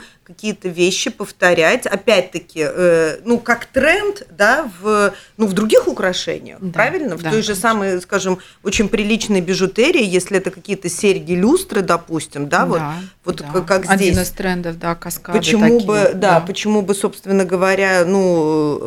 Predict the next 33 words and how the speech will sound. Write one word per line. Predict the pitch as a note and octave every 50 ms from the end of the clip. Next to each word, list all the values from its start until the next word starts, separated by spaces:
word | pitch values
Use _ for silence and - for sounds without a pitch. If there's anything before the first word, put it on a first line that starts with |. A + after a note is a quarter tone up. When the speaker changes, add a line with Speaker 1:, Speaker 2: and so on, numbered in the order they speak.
| D3+ D3+ -
Speaker 1:
ладно, | C#3+ E3+ G3 C4+ D4 D#4+ C#4+ B3+
это | G3+ F3 D#3+ D#3+ - C#3+ E3 D#3 D#3+ - D#3 D#3
не | D#3+ E3 E3 D#3 D3 C#3 C#3+
шапард | - - E3 - F#3+ A3+ D4+ C#4+
за | B3 A3+ G#3 F#3+
полтора | - F3+ F3+ F3 - F3+ F3 E3+
миллиона | D#3+ E3 D#3+ D#3 D#3 D#3 D3+ D3+ C#3+ D3 D3 C#3+
долларов, | C#3+ D#3 C#3 - - - - -
Speaker 2:
Мгм. | E3 E3 F3 G3
Speaker 1:
ну, | A#3
бог | - - - D#3 D3+ D#3 E3+ D#3+ -
с | - -
ним, | G#3 B3+ D#4 F#4 F#4+ - - - - - _ _ _ _
но | - F3 F#3+ G3 F#3+ F#3+
мы | F#3+ G#3 G#3+ G3
же | F#3+ G3
можем | F#3 F#3 F3+ F3 F3 E3
как-то | D#3+ - D#3+ D3+ - - - E3+
это | D#3 D3+ D3 D3 - - D#3+ D3
и | D3+ D3+
просто | D3+ - F3+ F3 - - G3+
иметь | G3+ G3+ G3 F3 - -
в | F3 F#3+
виду, | G3+ F#3+ G3 C#4+ G4+ -
когда | G4 - F#3+ G3 F3 E3
мы, | D#3+ E3
скажем, | D#3+ - - F3+ D#3+ E3 E3 E3 E3
идём | D#3 E3 D#3 D3
покупать | - - - - - - G#3+ B3 - -
какие-то | F#3 - - - E3 D#3+ D#3+ - D#3+
новые | D#3+ D#3+ D#3 C#3+ D#3+ D#3+ D#3
летние | D#3 D#3 D#3 - - A3+
украшения. | B3+ - - G4 G4 - - A4+ A4 A4 G#4+ G#4+